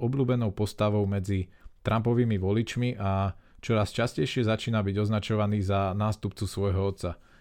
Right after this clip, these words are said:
Je podľa vás toto koniec Trumpovcov v aktívnej politike, alebo môžeme čakať, že sa stanú politickou dynastiou typu Kennedyovci, Bushovci, Clintonovci a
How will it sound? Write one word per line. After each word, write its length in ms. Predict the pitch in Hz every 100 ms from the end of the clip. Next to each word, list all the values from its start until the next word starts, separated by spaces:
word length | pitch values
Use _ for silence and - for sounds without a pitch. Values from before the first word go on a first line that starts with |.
| - -
Je 160 | - -
podľa 320 | 123 117 113
vás 80 | -
toto 560 | 110 - 101 90 -
koniec 320 | - 92 110 -
Trumpovcov 640 | 139 143 156 147 156 143
v 100 | 135
aktívnej 440 | 127 135 131 131
politike, 580 | - 120 117 117 107 113
alebo 540 | 107 104 104 98 104 - - - -
môžeme 240 | 98 104
čakať, 300 | 101 107 107 92
že 160 | 90
sa 40 | 92
stanú 400 | - 98 98 95 - - -
politickou 560 | 104 104 98 101 - 92
dynastiou 640 | 98 98 92 - 98 92
typu 320 | - 90 92
Kennedyovci, 720 | - 98 95 98 95 92 95
Bushovci, 680 | 90 98 - 95 - 95 90 - _ -
Clintonovci 880 | - 98 90 92 92 92 - 95 90
a 320 | 90 90 87